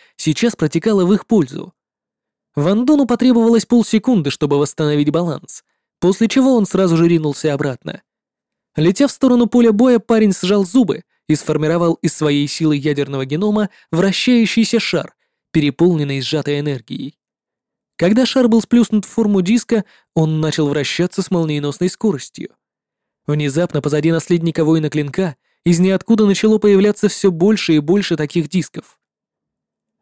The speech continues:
Атака вращающегося смерча! Золотые диски пронеслись по воздуху, начав атаковать Патрокла со всех направлений. Однако перворожденный остался невозмутим перед лицом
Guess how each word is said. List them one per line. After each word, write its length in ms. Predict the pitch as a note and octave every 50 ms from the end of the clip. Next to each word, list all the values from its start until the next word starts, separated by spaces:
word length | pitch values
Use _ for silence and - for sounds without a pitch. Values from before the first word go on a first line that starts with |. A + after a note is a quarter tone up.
| _ _ -
Атака 580 | - D#3 - - G3+ F#3+ E3+ - - - F#3+ _ _ _ _ -
вращающегося 920 | G#3 A#3 B3 G3+ - - - F3+ D3+ C#3 C#3+ C#3+ - F#3 F3+ F#3+ F#3 G#3+ G3+
смерча! 540 | - A#3+ C4 B3+ - - - - - - _ _ _ _ _ _ _ _ _ _ _ _ _ _ _ _ _ _ _ -
Золотые 520 | D3 C3+ D3+ D3+ D3+ D3 - D#3 D3+ D3+
диски 280 | C#3+ E3+ F3 - - E3
пронеслись 460 | - D#3 D#3 D#3+ D3+ - G3 F#3 -
по 140 | - D3+ C3+
воздуху, 540 | D3+ G#3+ A3+ E3 C#3+ C3+ - - D#3 - _ _ _ -
начав 320 | E3+ E3+ E3+ - A3+ G3+ - -
атаковать 480 | - D#3+ F#3 - G3+ G3 G3+ G3 -
Патрокла 440 | - D#3+ - - A3+ A3+ - A3 G#3+
со 140 | G3+ - G3+
всех 280 | - - G3 F#3 - -
направлений. 640 | F3 - F#3 F3 D#3+ D3+ C3+ C3+ - - D#3 - _ _ _ _ _ _ _ _ _ -
Однако 340 | - E3 F3+ A#3 C#4+ C#4 - A3
перворожденный 720 | A#3 G#3 F#3+ F#3+ F3+ E3+ D3 D3 G3 A3 G#3 E3+ D3+ C#3+
остался 380 | C#3 - - F3 E3 - - E3
невозмутим 580 | D#3+ D#3 D3 D3+ D3 D#3 D#3 - - A3+ F3+
перед 240 | - C#3+ C3+ C#3 C3
лицом 380 | C#3+ D3 - - G#3+ G#3+ G3+